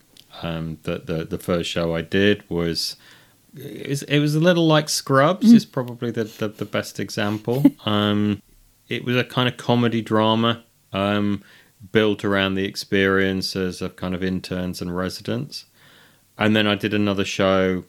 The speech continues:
Speaker 1: a, a few years later that was, um, a, a much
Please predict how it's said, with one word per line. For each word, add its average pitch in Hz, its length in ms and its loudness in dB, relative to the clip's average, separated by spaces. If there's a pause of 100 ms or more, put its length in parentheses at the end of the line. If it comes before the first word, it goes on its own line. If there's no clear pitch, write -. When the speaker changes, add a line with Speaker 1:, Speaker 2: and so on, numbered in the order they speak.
(160)
Speaker 1:
a, 90 80 -8 (120)
a 92 80 -6
few 98 220 -2
years 92 360 0
later 92 460 2
that 98 240 -6
was, 90 480 -8
um, 90 520 -2 (720)
a, - 320 -14 (100)
a 104 80 0
much 101 320 0